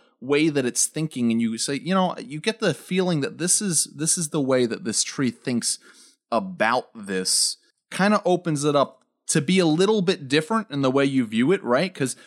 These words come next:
we know that animals do communicate with each other, although they aren't speaking, like, they're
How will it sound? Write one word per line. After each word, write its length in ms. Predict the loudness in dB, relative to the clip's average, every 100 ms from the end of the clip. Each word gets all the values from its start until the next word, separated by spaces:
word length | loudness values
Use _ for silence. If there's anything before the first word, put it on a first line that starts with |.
| _
we 100 | 0
know 160 | 2 4
that 160 | 4 2
animals 440 | 2 2 0 -2
do 200 | 0 0
communicate 680 | 0 0 0 0 -2 -4 -4
with 160 | -6 -6
each 180 | -6
other, 380 | -6 -6 -8 -8
although 320 | -2 0 2 2
they 220 | 2 2
aren't 300 | 0 -2 -6
speaking, 640 | -4 -4 -2 -2 -2 -4 -12 _ _ -10
like, 320 | -6 -6 -4
they're 260 | -2 -2